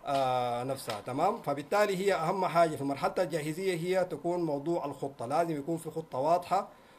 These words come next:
وفي استراتيجية واضحة، يكون ذاته في تدريب للناس على الخطة قبل ما الكارثة تحصل.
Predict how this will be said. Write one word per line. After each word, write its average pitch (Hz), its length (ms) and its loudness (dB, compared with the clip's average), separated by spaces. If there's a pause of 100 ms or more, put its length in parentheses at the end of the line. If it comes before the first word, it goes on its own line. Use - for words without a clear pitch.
(100)
وفي 139 140 -4
استراتيجية 151 480 0
واضحة، 170 320 4
يكون 208 280 0
ذاته 208 300 4
في 208 160 -6
تدريب 180 420 -2
للناس 170 440 2
على 151 180 0
الخطة 165 520 -2 (380)
قبل 226 200 4
ما 185 100 4
الكارثة 151 420 0
تحصل. 110 360 -8